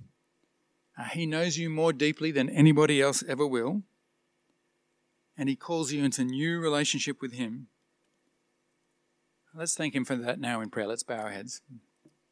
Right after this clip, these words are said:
Uh, Lord, we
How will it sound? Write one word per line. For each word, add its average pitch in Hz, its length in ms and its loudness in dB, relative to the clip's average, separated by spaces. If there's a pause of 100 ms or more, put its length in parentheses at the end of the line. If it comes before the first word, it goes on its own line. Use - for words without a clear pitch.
(1800)
Uh, 117 140 -14 (200)
Lord, 160 280 4
we 147 340 2